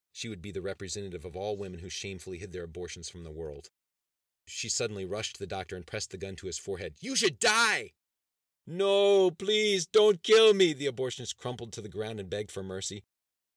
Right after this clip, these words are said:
David stood up from his stool as the door swung open and two police officers entered with their weapons aimed at the girl. "Put it down, ma'am. We will arrest him and put him on trial. Put down the gun." Jessica looked at the preacher who stood calmly beside her. He smiled and extended his hand toward her.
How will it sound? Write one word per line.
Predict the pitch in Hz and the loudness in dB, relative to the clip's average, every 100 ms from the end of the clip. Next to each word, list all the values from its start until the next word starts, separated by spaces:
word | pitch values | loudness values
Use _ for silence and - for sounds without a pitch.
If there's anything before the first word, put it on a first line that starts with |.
| - | -6
David | 107 104 | -4 -4
stood | - 98 | -6 -6
up | 98 | -6
from | - 92 | -6 -6
his | 82 | -4
stool | - 101 | -4 -4
as | 85 | -4
the | 85 | -6
door | 82 92 | -6 -4
swung | - 90 87 | -4 -8 -8
open | 78 80 | -10 -10
and | 80 | -12
two | - | -12
police | 82 98 95 | -14 -10 -8
officers | 78 - 82 82 | -8 -8 -10 -10
entered | 82 85 | -12 -12
with | 85 | -10
their | 82 | -8
weapons | 82 85 85 | -8 -8 -10
aimed | 85 82 | -10 -10
at | - | -14
the | |
girl. | 73 85 73 _ _ _ _ _ | -10 -10 -10 _ _ _ _ _
"Put | 104 | -8
it | 117 | -6
down, | 117 110 104 | -6 -6 -6
ma'am. | 101 98 98 | -6 -8 -10
We | 98 | -8
will | 101 113 | -4 -2
arrest | 113 113 - | 0 -2 -4
him | 104 | -8
and | 90 | -6
put | 107 | -4
him | 107 | -4
on | 110 | -6
trial. | - 95 85 80 - | -6 -6 -6 -8 -10
Put | 104 | -10
down | 107 110 | -8 -8
the | 117 | -6
gun." | 101 90 78 _ _ _ _ _ _ _ _ _ _ _ _ _ _ _ _ - | -6 -6 -10 _ _ _ _ _ _ _ _ _ _ _ _ _ _ _ _ -10
Jessica | 107 101 98 | -6 -6 -6
looked | 92 95 | -6 -8
at | - | -12
the | 85 | -16
preacher | 101 90 85 | -14 -12 -12
who | 87 | -10
stood | - 80 | -10 -12
calmly | - 85 85 | -12 -12 -10
beside | 78 80 85 85 | -8 -8 -6 -8
her. | 82 73 _ | -8 -12 _
He | - | -14
smiled | - 95 92 87 80 | -12 -8 -8 -8 -10
and | |
extended | 80 - - 90 82 | -12 -14 -12 -12 -10
his | 82 - | -10 -10
hand | 85 82 | -10 -10
toward | - 69 | -12 -12
her. | - | -12